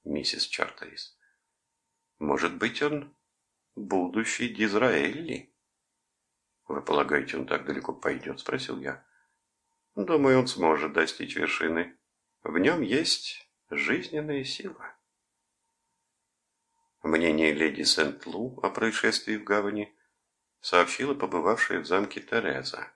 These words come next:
«Хм», сказала леди, «разумеется, он сделал это с оглядкой на галёрку». Понятно, почему Габриэл называл леди Сент-Лу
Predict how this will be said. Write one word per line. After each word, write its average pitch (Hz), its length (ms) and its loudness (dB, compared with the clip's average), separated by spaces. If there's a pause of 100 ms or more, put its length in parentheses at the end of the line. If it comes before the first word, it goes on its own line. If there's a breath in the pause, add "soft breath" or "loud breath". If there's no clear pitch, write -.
(1300)
«Хм», 170 380 2
сказала - 480 -2
леди, 67 500 -10 (600)
«разумеется, 85 720 4
он 98 100 4
сделал 131 340 0
это 131 160 0
с - 120 4
оглядкой 95 680 -2
на 101 120 -2
галёрку». 101 760 -2 (1400)
Понятно, 73 480 -2
почему 69 380 -4
Габриэл 117 520 0 (400 soft breath)
называл 78 440 4
леди 73 240 -2
Сент-Лу - 680 -4